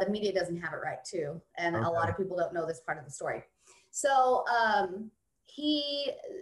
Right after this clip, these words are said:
Speaker 1: you know, so actually he ended up going to juvie at some point when he was seventeen, when he was in Spokane, and he was so terrified of getting sent back to his parents, but they, he was so close to eighteen at that point that they didn't send him.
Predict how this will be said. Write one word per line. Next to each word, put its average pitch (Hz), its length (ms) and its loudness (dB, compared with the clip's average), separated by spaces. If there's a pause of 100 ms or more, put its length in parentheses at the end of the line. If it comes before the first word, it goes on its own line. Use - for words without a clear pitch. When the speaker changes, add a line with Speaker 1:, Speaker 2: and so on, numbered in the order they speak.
Speaker 1:
you 269 100 -2
know, 180 240 0
so 262 240 2
actually 302 300 -2
he 302 180 2
ended 269 180 -2
up 202 100 -2
going 226 200 0
to 190 60 2
juvie 170 560 -2
at 180 160 -2
some 185 160 -6
point 185 220 -4
when 175 100 -4
he 170 100 -6
was 151 140 -10
seventeen, 240 800 -4 (440)
when 185 220 -2
he 180 160 -2
was 175 260 -4
in 170 200 0
Spokane, 220 1000 -2
and 175 320 0
he 202 100 -4
was 170 200 -2
so 220 160 -2
terrified 190 540 0
of 175 120 -6
getting 156 260 -4
sent - 340 -6
back 180 280 0 (180)
to 175 460 0
his 190 280 -4
parents, 196 460 0
but 175 140 -8
they, 160 240 -2 (240)
he 254 100 -2
was 220 160 -2
so 226 120 -2
close 202 340 2
to 185 80 0
eighteen 185 400 0
at 190 80 0
that 196 260 0
point 202 280 -2
that 180 100 -6
they 170 80 -4
didn't 175 240 -4
send 165 220 -4
him. 220 240 0